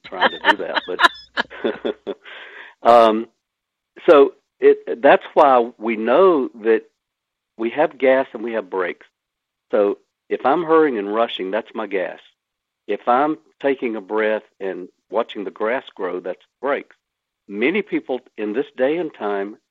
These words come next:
have little or no brakes. They're just putting the gas pedal to the metal,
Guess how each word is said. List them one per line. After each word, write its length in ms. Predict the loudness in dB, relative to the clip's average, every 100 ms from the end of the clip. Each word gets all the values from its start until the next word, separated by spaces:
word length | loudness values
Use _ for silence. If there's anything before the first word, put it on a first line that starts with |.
| -10
have 240 | -8 -8 _ -16
little 400 | -6 -4 -4 -6
or 100 | -8
no 180 | -6 -6
brakes. 460 | -6 -6 -6 -12 _ _ _ _
They're 160 | -6 -6
just 280 | -4 -6 -8 _ _ _ -18 -18 _ -4
putting 200 | -4 -2
the 60 |
gas 280 | -4 -4 -4 _
pedal 280 | -6 -4 -8 -12
to 80 | -12
the 100 | -10
metal, 480 | -6 -6 -6 -10